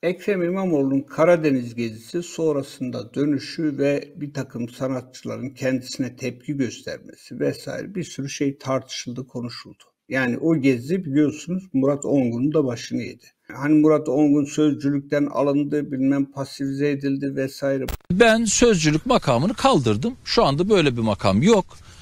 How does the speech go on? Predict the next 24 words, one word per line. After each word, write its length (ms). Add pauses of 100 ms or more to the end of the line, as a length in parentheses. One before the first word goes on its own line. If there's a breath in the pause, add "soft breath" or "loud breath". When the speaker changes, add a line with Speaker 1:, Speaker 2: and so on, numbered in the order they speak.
(220 loud breath)
Speaker 2:
Ee, 320
Murat 280 (100)
Bey 180
de 140
diğer 200
işlerine 440
devam 260
ediyor. 440 (140)
Speaker 1:
Bunların 340
hepsi 300
fasafiso 640
kardeşim. 520 (260)
Murat 380
Ongun, 360
Ekrem 480
İmamoğlu'nun 920
beyni 420
beyni. 400 (300)
Bakın 280 (260)
beyni. 460 (260)
Murat 400
Ongun 420
olmasa 960
bakın 300